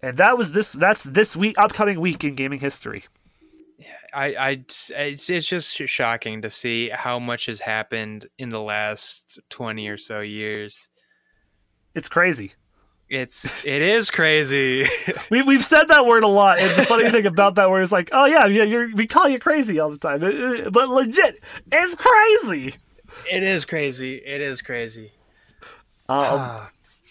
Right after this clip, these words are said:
Speaker 1: for the achievement of the week this week, uh, because there wasn't a lot of brand new games that had achievements, uh, going back to Crash four, tr-, the trophy is, the achievement is tree droppings,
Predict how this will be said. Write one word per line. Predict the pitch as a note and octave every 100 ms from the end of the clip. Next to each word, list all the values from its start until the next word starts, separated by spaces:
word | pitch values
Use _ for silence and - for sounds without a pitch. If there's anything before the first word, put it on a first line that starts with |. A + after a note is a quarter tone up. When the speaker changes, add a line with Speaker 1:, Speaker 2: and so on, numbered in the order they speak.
| _ _ -
Speaker 1:
for | - A3
the | C4+ C4
achievement | - C#4+ D4 C#4
of | C4
the | B3
week | A3+ B3+ G3+
this | G#3+ F#3
week, | G3+ G#3+ -
uh, | D3+ D#3+ D#3
because | D#3 E3 G3 F#3+
there | F3
wasn't | D#3+ F#3 E3+
a | E3
lot | E3+ D#3+
of | B2+
brand | D3+ D3 C#3+
new | C4 B3
games | F3+ E3+ E3
that | D3 B2+
had | C3 A#2+
achievements, | - B2+ B2+ D3+ -
uh, | A2+ A2 G#2 G#2 -
going | G3 A#3
back | A#3 -
to |
Crash | F3+ A3 A3+ -
four, | - B3+ G#3+ F#3+ - - _
tr-, | - - F#3
the | D#3+
trophy | - A#3 B3 A3+
is, | G#3 F3+
the | D#3+ D#3 E3
achievement | A#3 A3+ G3
is | G3+
tree | - - F#4+ D#4+
droppings, | F3 C#3+ - A2 G2+